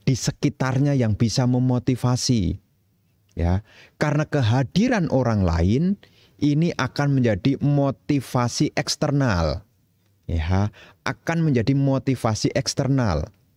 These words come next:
Ya, jadi di sini yang ketiga yang perlu dicatat, ya, supaya Anda bergegas sekarang bahagia mendapat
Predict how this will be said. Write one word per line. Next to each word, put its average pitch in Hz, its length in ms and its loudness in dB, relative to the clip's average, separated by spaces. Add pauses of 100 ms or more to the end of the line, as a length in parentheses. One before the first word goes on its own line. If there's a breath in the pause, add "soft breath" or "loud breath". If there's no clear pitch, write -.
(640)
Ya, 87 160 0
jadi 139 320 2
di 135 100 0
sini 143 380 0
yang 117 160 0
ketiga 117 720 -2 (400 soft breath)
yang 104 180 0
perlu 104 380 2
dicatat, 98 840 -2 (300)
ya, 107 420 -2 (480)
supaya 117 560 0
Anda 190 460 0
bergegas 123 840 -4 (320 soft breath)
sekarang 180 640 -2
bahagia 120 560 2
mendapat 131 560 0